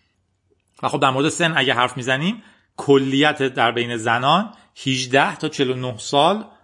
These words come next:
تقریباً پنجاه درصد زنان گفتن که تو ماه گذشته یک بار حداقل خود ارضایی کردن. نکته اینه که معمولاً به شکل اجتماعی یا حالا دینی که در موردش یه کوچولو حرف می‌زنیم،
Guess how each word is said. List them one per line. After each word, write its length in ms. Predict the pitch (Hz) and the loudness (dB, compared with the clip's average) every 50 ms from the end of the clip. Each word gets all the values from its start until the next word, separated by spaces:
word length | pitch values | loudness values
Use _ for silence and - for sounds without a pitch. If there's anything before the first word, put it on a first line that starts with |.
| _ _ | _ _
تقریباً 340 | - 135 127 117 131 135 151 | 0 0 0 2 2 2 0
پنجاه 500 | 160 - - 135 131 127 127 135 180 151 | 0 0 -2 -4 -4 -2 -4 -4 -6 -2
درصد 320 | - 160 139 123 139 139 139 | 0 0 0 2 2 2 2
زنان 260 | 127 120 117 127 131 | 2 2 0 0 -2
گفتن 260 | 117 - - 127 127 | -2 -2 -2 -2 -2
که 80 | 123 120 | -4 -4
تو 120 | - 113 | -4 -2
ماه 180 | 117 113 110 101 | -2 -2 -2 -2
گذشته 580 | 101 110 110 98 107 98 98 - - - 131 | 2 2 2 2 2 0 0 0 0 0 2
یک 220 | 135 135 120 - - | 2 2 0 0 -2
بار 140 | 123 113 | -2 -2
حداقل 400 | 101 104 101 98 90 90 85 95 | -2 -2 0 0 0 2 2 -2
خود 240 | 92 - - 98 90 | -2 -2 -4 -4 -4
ارضایی 280 | 85 85 - - 85 - | -6 -10 -10 -12 -12 -12
کردن. 300 | - - - _ _ - _ _ _ _ _ _ _ _ _ _ - | -14 -16 -20 _ _ -20 _ _ _ _ _ _ _ _ _ _ -2
نکته 380 | 131 151 233 269 - - 247 | 2 2 2 2 0 0 0
اینه 240 | 247 240 233 226 208 | 0 2 2 0 0
که 140 | 220 214 214 | 2 2 0
معمولاً 640 | 190 165 160 175 202 208 220 214 208 202 196 196 196 - _ _ _ _ _ _ | 2 2 2 2 2 0 0 2 2 0 0 -2 -4 -12 _ _ _ _ _ _
به 60 | - | -4
شکل 220 | 135 - 180 165 - - - | 0 0 0 0 -2 -4 -2
اجتماعی 760 | 170 139 - - - - 139 135 131 131 131 143 160 185 202 - - _ _ - | -2 -2 -2 -2 -2 -2 -2 0 0 2 2 2 0 0 -4 -8 -14 _ _ -10
یا 220 | 143 135 151 165 | 0 0 0 2
حالا 220 | 139 131 120 120 113 | 2 2 2 2 0
دینی 400 | 107 110 113 113 113 120 143 156 | -2 -4 -6 -4 -4 -4 -4 -2
که 80 | 165 | -2
در 100 | 143 120 | -2 -2
موردش 320 | 110 104 110 110 110 104 117 | -2 -2 -4 -4 -4 -4 -2
یه 140 | 117 135 | -2 -2
کوچولو 360 | 135 - - 104 - - 98 92 | -2 -2 -10 -14 -8 -6 -6 -4
حرف 200 | 95 101 - - | -4 -6 -6 -8
می‌زنیم، 480 | 110 101 107 104 120 156 214 233 - | -6 -6 -4 -4 -4 -6 -6 -8 -10